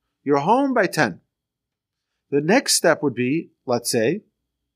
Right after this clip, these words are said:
turn off all your devices by ten o'clock. So now I'm home already by ten. I'm gonna turn off my devices by ten. The next would be to be in bed by ten.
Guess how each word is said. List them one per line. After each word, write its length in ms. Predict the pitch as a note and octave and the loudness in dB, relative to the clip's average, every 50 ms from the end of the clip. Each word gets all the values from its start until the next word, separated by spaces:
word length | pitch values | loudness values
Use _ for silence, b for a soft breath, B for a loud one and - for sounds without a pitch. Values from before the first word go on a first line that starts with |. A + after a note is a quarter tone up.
| _ _ _ _ _ - | _ _ _ _ _ -2
turn 200 | - G3 G#3 G#3+ | 0 2 2 4
off 200 | A3 A3 G#3 G#3+ | 2 2 0 0
all 240 | - - E3+ F3 F3+ | -2 0 2 2 2
your 160 | F#3 F#3 F#3+ | 2 2 0
devices 560 | F3 F#3+ F3+ F#3+ A3 G#3+ F3+ - - B2 G#2+ | 0 0 0 2 2 2 2 0 -2 -4 -4
by 120 | - G#2+ G#2 | -6 -6 -8
ten 220 | - - B2+ B2+ | -4 -4 -4 -4
o'clock. 360 | C3 - - B2+ E2+ E2+ - _ _ _ _ _ _ _ _ _ _ _ _ _ _ _ _ _ _ _ _ _ _ _ _ | -4 -4 -4 -6 -6 -6 -12 _ _ _ _ _ _ _ _ _ _ _ _ _ _ _ _ _ _ _ _ _ _ _ _
So 120 | _ - C3+ | _ -4 0
now 160 | D3 F#3 G#3+ | 2 2 2
I'm 80 | G3+ D3+ | 2 2
home 240 | C#3 F#3+ A#3+ C4 | 2 2 2 4
already 220 | A#3+ F#3 D#3 C#3 C3 | 4 4 4 2 2
by 140 | A#2+ B2 A#2 | 0 -2 -2
ten. 200 | - D#3+ E3+ F#3+ | 2 2 0 2
I'm 60 | G3 | 0
gonna 120 | F#3+ F#3 | -4 -2
turn 160 | F#3 G3 G3+ | -2 0 0
off 140 | G#3 G3 G3 | 0 0 0
my 80 | G3+ F#3+ | -2 -4
devices 400 | F3 F3+ F#3 F#3+ G3 F3+ - D3 | -2 -2 -2 -2 -2 -2 -4 -8
by 120 | G#2+ G#2 | -10 -10
ten. 160 | F#2+ - F2+ - _ _ _ _ _ _ _ _ _ _ | -12 -12 -16 -16 _ _ _ _ _ _ _ _ _ _
The 80 | - D3+ | -2 0
next 300 | D#3+ F3 G3+ G3 - - | 2 2 2 2 0 0
would 220 | G3 G3 F3 D#3+ D#3+ | 0 -2 -2 -4 -6
be 340 | F#3 F3+ F#3 G#3+ A#3+ A#3+ _ _ _ _ _ _ _ _ _ - | -6 -4 -4 -4 -6 -8 _ _ _ _ _ _ _ _ _ -12
to 60 | E3+ | -6
be 220 | - G3+ A3+ A#3+ | 0 2 2 2
in 160 | A#3 G#3 F#3 | 2 0 0
bed 260 | D#3+ - A#3 A#3 F#3+ - | 2 2 2 2 2 0
by 140 | B2 G2 | -2 -4
ten. 320 | G2 - - - F2 D2+ | -4 -8 -10 -12 -12 -12